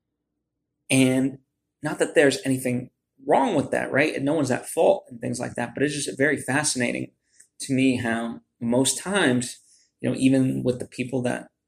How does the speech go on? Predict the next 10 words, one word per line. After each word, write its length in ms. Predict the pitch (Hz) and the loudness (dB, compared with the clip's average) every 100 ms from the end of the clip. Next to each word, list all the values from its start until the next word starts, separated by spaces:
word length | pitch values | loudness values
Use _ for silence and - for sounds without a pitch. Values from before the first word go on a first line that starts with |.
| _ _ _ _ - | _ _ _ _ -2
are, 380 | 127 123 123 - _ _ _ _ _ _ _ _ _ _ _ | 4 4 2 -6 _ _ _ _ _ _ _ _ _ _ _
you 120 | 69 | -14
know, 180 | - - _ - | -14 -16 _ -12
uh, 240 | - 67 - - | -10 -10 -14 -4
so 240 | - 123 | 2 2
close 340 | 117 170 190 - | 4 4 4 2
to 120 | 117 | -4
us, 160 | - | -4
right? 240 | 113 135 - | 0 0 2
Like, 220 | 120 - | -4 -4